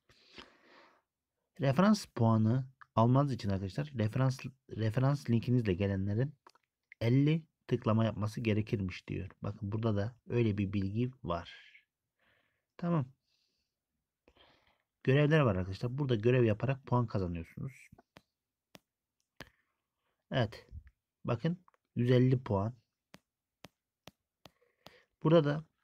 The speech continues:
sitenin tanıtım videosunu çekerseniz ve şu alttaki gerekli,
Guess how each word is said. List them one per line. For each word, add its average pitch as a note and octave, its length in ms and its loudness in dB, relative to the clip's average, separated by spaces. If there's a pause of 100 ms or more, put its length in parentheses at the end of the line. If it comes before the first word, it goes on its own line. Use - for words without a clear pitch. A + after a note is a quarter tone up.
(400)
sitenin C#3+ 380 2
tanıtım B2+ 400 0
videosunu F#2+ 380 -2
çekerseniz A2 760 -6 (220)
ve G#2+ 100 -2
şu B2+ 360 -4 (500)
alttaki A#2 460 -4
gerekli, B2 600 2